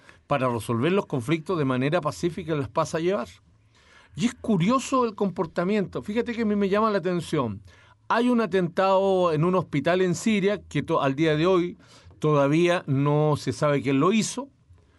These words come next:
Y esa es la razón de justificación que usa Trump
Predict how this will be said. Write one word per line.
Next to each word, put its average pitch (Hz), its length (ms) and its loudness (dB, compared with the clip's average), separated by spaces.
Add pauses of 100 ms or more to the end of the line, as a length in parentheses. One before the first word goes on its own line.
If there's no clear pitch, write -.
(400)
Y 151 180 0
esa 196 180 0
es 208 60 0
la 165 140 2
razón 185 540 0
de 175 60 -2
justificación 151 1080 -2 (540)
que 139 140 -2
usa 156 340 0
Trump 170 400 0